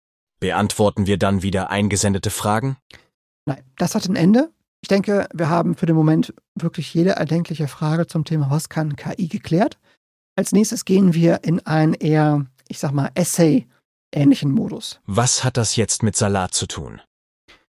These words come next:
Speaker 2: Du Depp. Wir arbeiten eher Themen aus. Am ersten elften beleuchten wir die Frage, ob K I für das deutsche Schulsystem, Bildungssystem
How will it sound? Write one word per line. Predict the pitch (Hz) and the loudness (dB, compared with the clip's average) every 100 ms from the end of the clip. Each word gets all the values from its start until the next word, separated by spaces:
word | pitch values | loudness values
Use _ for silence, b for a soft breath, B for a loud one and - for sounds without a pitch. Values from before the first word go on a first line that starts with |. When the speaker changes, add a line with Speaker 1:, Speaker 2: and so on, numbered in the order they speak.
| _ | _
Speaker 2:
Du | - 165 190 | 2 4 4
Depp. | 202 - 233 - - _ - B B - | 2 0 -4 -4 -12 _ -20 B B -4
Wir | 160 214 | 2 4
arbeiten | 202 190 180 - | 4 2 0 -2
eher | - 156 147 135 | -2 0 0 -2
Themen | - 151 247 - | 2 4 4 2
aus. | - - - | -6 -12 -10
Am | - 170 | -4 -2
ersten | 180 - 175 | -2 -2 0
elften | 202 226 214 202 196 - | 0 0 0 -2 -4 -4
beleuchten | 170 165 180 175 | -2 -2 -2 -2
wir | 160 | 0
die | 156 | -2
Frage, | - 180 262 269 - | -4 -4 -2 -2 -2
ob | 190 - | -4 -2
K | - - | -4 -2
I | 185 | -4
für | 190 | -2
das | 160 143 - | -4 -4 -4
deutsche | 170 170 160 | -4 -2 -6
Schulsystem, | - 254 262 - 139 - 147 139 | -4 -2 -2 -4 -10 -4 -2 2
Bildungssystem | 185 226 151 143 - 151 151 | 4 4 2 -4 -2 2 2